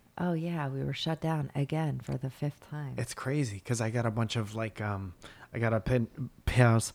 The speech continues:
Speaker 2: bunch of pictures of, like, signs
Speaker 1: Mm-hmm.
Speaker 2: when places were first closing down. And, uh, you know, remember when the beach in Santa Monica, they had the fences up at the beach?
Speaker 1: Mm-hmm.
Speaker 2: And, uh,
Speaker 1: Wasn't that the day we went and got, um,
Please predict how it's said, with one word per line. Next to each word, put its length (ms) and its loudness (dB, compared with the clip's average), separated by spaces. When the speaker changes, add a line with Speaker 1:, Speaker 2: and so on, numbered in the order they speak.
Speaker 2:
bunch 240 4
of 80 0
pictures 380 0
of, 120 0
like, 320 -6
signs 720 0
Speaker 1:
Mm-hmm. 440 0
Speaker 2:
when 280 4
places 480 0
were 100 0
first 400 0
closing 400 0
down. 400 -2
And, 400 -2
uh, 440 2
you 120 2
know, 120 2
remember 300 2
when 160 4
the 80 2
beach 440 0
in 140 2
Santa 280 0
Monica, 560 0
they 100 -2
had 120 -2
the 80 -8
fences 480 -4
up 160 0
at 80 -4
the 80 -4
beach? 480 -4
Speaker 1:
Mm-hmm. 260 -4
Speaker 2:
And, 400 4
uh, 520 6
Speaker 1:
Wasn't 200 -2
that 200 -4
the 60 -2
day 180 0
we 120 0
went 160 0
and 80 -4
got, 260 -2
um, 500 -2